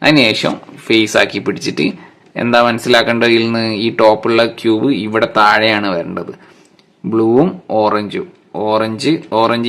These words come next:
ഈ സൈഡ് മൊത്തം ഓറഞ്ച്, ഈ സൈഡ് ബ്ലൂ, താഴെ വൈറ്റ്. അപ്പോൾ ഈ പീസ് താഴെയാണ് വരേണ്ടത്. ഈ പീസ് താഴെ വരണമെങ്കിൽ നമ്മൾ എന്ത് ചെയ്യണം? ഇത്, ഈ പീസിനെ ഒന്ന് അങ്ങോട്ട് മാറ്റി വെക്കുക, യു ഒന്ന് ചെയ്തു. എന്നിട്ട് ഏത് ഭാഗത്താണോ വരേണ്ടത് അതിനെ ഒന്ന് റൈറ്റ്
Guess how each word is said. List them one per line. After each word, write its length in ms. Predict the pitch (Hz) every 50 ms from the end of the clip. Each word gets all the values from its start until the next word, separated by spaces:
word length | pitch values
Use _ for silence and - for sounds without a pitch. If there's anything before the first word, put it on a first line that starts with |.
| 120
ഈ 20 | 120 117
സൈഡ് 200 | 127 120 120 123 120
മൊത്തം 220 | 117 113 - 127 127 123 120
ഓറഞ്ച്, 320 | 120 127 127 123 147 180 214 185 - - -
ഈ 40 | - -
സൈഡ് 260 | 123 120 117 117 120 117 107 104
ബ്ലൂ, 120 | 107 113 127 160 170 - - - - - _ _ -
താഴെ 280 | 113 113 113 113 113 110 104
വൈറ്റ്. 280 | 98 95 95 - - - -
അപ്പോൾ 140 | - - 113 120
ഈ 20 | 117 -
പീസ് 260 | - 117 113 - 82 - - -
താഴെയാണ് 420 | 113 110 113 117 117 120 120 107 95
വരേണ്ടത്. 300 | 92 90 90 92 87 - 95
ഈ 40 | 120 127 131
പീസ് 200 | 131 123 127 127 117 113
താഴെ 220 | 113 113 117 123 123
വരണമെങ്കിൽ 340 | 120 117 120 113 113 117 117 117 117 110
നമ്മൾ 160 | 107 107 110 110
എന്ത് 100 | 107 107
ചെയ്യണം? 220 | 110 107 107 107 107 110 113 113 120 117
ഇത്, 120 | 113 127 127 - - - - - - - - _ -
ഈ 40 | 151 147
പീസിനെ 280 | 143 135 123 131 139 131 123
ഒന്ന് 120 | 120 120
അങ്ങോട്ട് 220 | 117 117 113 113 110 107 107
മാറ്റി 300 | 110 110 113 113 - 117 101
വെക്കുക, 240 | 95 - - - - - - 110 110 107
യു 120 | 113 117 120 127 127 117
ഒന്ന് 160 | 107 110 110 98 92
ചെയ്തു. 260 | 101 98 98 101 120 170 208 - - - _ _ _ _ _ _ _ _ _ _ _ _ _ _ _ _ _ _ _
എന്നിട്ട് 220 | 127 127 123 123 127 131
ഏത് 140 | 147 170 170 170 156
ഭാഗത്താണോ 440 | 151 143 139 135 139 139 131 131 127 120 120
വരേണ്ടത് 340 | 117 117 117 120 117 127 117 113
അതിനെ 260 | 113 110 120 127 131 131 123
ഒന്ന് 120 | 120 123 113 - - _ _ _ _ _ _ _ _ _ _ _ _ _ _ _ _ 104 110
റൈറ്റ് 320 | 110 107 110 107 107 -